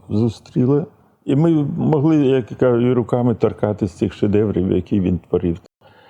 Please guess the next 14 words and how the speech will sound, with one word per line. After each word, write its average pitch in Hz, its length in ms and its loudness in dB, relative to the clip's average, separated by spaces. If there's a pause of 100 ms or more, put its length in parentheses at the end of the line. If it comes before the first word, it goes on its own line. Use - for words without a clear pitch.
(560)
Але 208 220 2 (1040)
полотно 180 460 2
наповнене 147 840 0 (260)
всякими 101 840 -2
цими 101 360 -2
якимись - 760 -6 (160)
кубістичними 110 920 -2
формами, 123 600 0 (120)
кубічними 110 640 -4
там. 123 140 -10 (800)
Я 147 300 0
повернувся 113 920 -2 (1120)
до 104 320 0
реалістичного 120 1200 -2